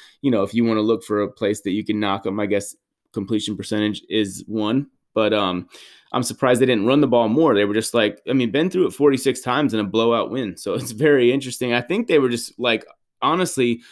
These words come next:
wanted to blow them out. I don't think they were satisfied with winning yesterday. It was one of those Steeler games where it was just like, "We're gonna be aggressive from start to finish, and we're gonna dominate these dudes because we are sick and tired of hearing how we are the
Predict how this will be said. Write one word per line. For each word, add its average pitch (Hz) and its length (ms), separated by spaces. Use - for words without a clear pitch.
wanted 135 560
to 120 280
blow 123 300
them 113 320
out. 107 260
I 104 60
don't 135 180
think 160 160
they 143 100
were 123 120
satisfied 123 580
with 104 100
winning 123 260
yesterday. 98 300
It 104 40
was 104 100
one 143 100
of 147 60
those 127 200
Steeler 139 320
games 123 300
where 104 120
it - 20
was 101 120
just - 180
like, 101 280
"We're 135 180
gonna 160 180
be 107 140
aggressive 117 640
from 107 220
start - 560
to 131 140
finish, 110 500
and 107 120
we're 117 100
gonna 107 200
dominate 104 760
these 95 200
dudes 98 280
because 101 280
we 143 180
are 98 100
sick - 380
and 147 120
tired 127 320
of 101 100
hearing 110 420
how 113 180
we 110 180
are 101 160
the 98 360